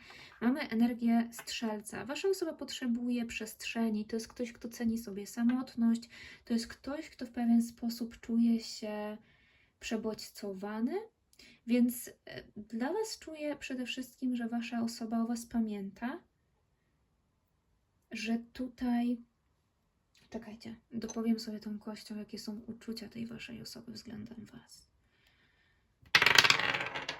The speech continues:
Mhm. Ta osoba was lubi, ta osoba, osoba was ceni, ta osoba nie chce stracić z wami kontaktu. I to bardzo mocno czuć, że lubi was,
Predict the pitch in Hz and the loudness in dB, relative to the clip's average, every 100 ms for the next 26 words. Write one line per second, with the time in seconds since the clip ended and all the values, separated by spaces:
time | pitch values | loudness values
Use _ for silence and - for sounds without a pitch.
0 | - - - _ _ _ _ _ - 202 | -10 -16 -20 _ _ _ _ _ -10 -10
1 | - 208 196 208 233 - _ _ _ 294 | -8 -8 -6 -6 -8 -10 _ _ _ 0
2 | 370 440 330 240 226 220 190 220 240 269 | 2 2 0 2 2 2 0 -2 -6 -6
3 | 302 294 277 262 - 233 - 233 233 220 | -6 -6 -4 -4 -6 -10 -6 -4 -2 -4
4 | - - 214 214 208 220 233 - 494 571 | -8 -10 -8 -6 -6 -6 -4 -4 -8 -10
5 | 508 262 233 233 233 233 220 214 220 214 | -8 -6 -4 -2 -2 -2 -2 0 0 -2
6 | 214 208 - - - - - _ _ _ | -4 -6 -6 -10 -10 -14 -14 _ _ _
7 | _ _ _ _ 233 285 302 294 262 254 | _ _ _ _ -4 -2 -2 -2 2 2
8 | 233 240 233 208 208 220 226 233 - _ | 4 2 2 -2 -4 -2 -2 -2 -6 _
9 | _ _ _ _ _ 233 254 294 294 302 | _ _ _ _ _ 6 6 4 0 -2
10 | 311 | -4